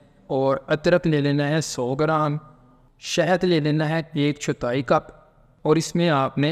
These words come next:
एक्स्ट्रा वर्जिन ऑलिव ऑयल का एक स्पून भी डालना है, एक टेबल स्पून।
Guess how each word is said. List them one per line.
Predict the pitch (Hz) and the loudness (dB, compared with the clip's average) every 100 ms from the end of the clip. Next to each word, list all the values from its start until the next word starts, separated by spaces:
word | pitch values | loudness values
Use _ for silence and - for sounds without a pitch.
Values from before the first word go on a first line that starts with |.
| - | 0
एक्स्ट्रा | 147 - - 185 | -2 -2 2 4
वर्जिन | 160 139 147 | 4 0 -2
ऑलिव | 151 131 135 | 0 -2 -2
ऑयल | 127 123 | -2 -2
का | - 143 151 | 0 0 0
एक | 131 | -4
स्पून | - - 147 147 | -6 -4 -2 0
भी | 156 | 0
डालना | 139 120 117 120 | 0 0 -2 -4
है, | 160 | -6
एक | - 143 131 | -4 -6 -4
टेबल | 143 131 | -2 -2
स्पून। | 127 - 143 165 | -4 -4 -4 -4